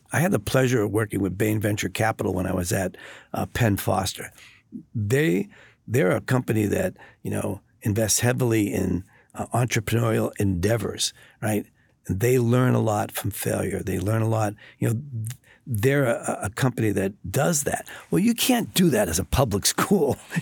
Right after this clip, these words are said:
You know, as, as a public school, if you lose ten bucks on a bet, you know, you're in trouble. Um, Ba-, Bain would say, you know, "We lost a million dollars on that project, but we've learned a lot and we'll apply that."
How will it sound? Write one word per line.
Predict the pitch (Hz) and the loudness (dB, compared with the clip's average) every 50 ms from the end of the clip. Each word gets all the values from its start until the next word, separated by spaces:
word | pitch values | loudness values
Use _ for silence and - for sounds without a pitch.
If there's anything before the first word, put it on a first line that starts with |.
| - - | -2 2
You | - 180 | 2 2
know, | 139 - 123 - - - - - - | 2 2 0 0 0 0 0 2 0
as, | - 165 143 - 107 - 131 165 - | 2 2 2 -2 -4 -2 -2 0 2
as | - 175 | 2 2
a | 170 147 | 4 4
public | 180 196 190 175 - | 4 4 4 4 2
school, | - - 175 165 139 120 - - - - - - - | 2 4 4 4 4 4 0 -6 -12 -12 -12 -4 0
if | 139 113 - - | 0 0 2 4
you | 175 208 220 | 4 4 6
lose | 185 170 151 135 120 - | 6 6 6 4 4 0
ten | - - 147 147 143 127 | 0 2 4 6 6 6
bucks | 107 127 147 127 - - - | 6 4 4 2 2 0 0
on | 117 104 95 | 0 2 0
a | 85 | 0
bet, | 78 - 95 92 110 - - - - - - - - | 2 2 2 0 0 -4 -8 -14 -14 -14 -14 -6 -2
you | 143 | 0
know, | 110 104 98 98 101 - - - | 0 2 0 0 -2 -4 -6 0
you're | - 165 165 135 | 2 4 4 4
in | 117 | 4
trouble. | - - - 139 127 117 98 104 90 90 - - - - - - - | 2 2 2 2 2 2 2 0 0 -2 -6 -12 -12 -12 -12 -4 0
Um, | 117 107 104 98 101 101 101 - - - - _ - | 2 2 2 2 2 0 -2 -4 -10 -20 -20 _ -6
Ba-, | - 170 - - 143 269 254 | -4 -2 0 0 0 0 2
Bain | 135 123 127 143 151 143 | 2 4 4 4 4 4
would | 123 113 110 107 | 4 2 0 0
say, | - 135 113 110 | 0 2 2 2
you | 113 110 107 | 2 2 2
know, | 110 110 107 | 2 2 2
"We | 107 110 107 | 2 2 2
lost | 113 117 117 110 - - | 2 2 0 0 0 0
a | 113 | 0
million | 117 117 117 113 110 110 | 2 2 2 2 2 2
dollars | 110 113 113 117 113 113 104 | 2 2 2 2 2 0 0
on | 113 104 107 | 0 0 2
that | 101 101 98 | 0 0 0
project, | - 113 123 127 113 101 104 92 - - | 0 0 0 2 2 0 -2 -4 -2 -6
but | - 320 | -4 -2
we've | 104 107 101 101 | 0 0 0 0
learned | 104 117 117 110 110 | 0 0 0 0 0
a | 101 | 0
lot | 101 101 101 101 101 - | 0 0 0 0 -2 -2
and | - 98 95 | -2 -4 -4
we'll | 95 95 95 | -4 -6 -8
apply | - - - - 110 113 117 117 104 | -10 -8 -4 -2 0 0 0 -2 -2
that." | 98 92 - - | -2 -4 -4 -6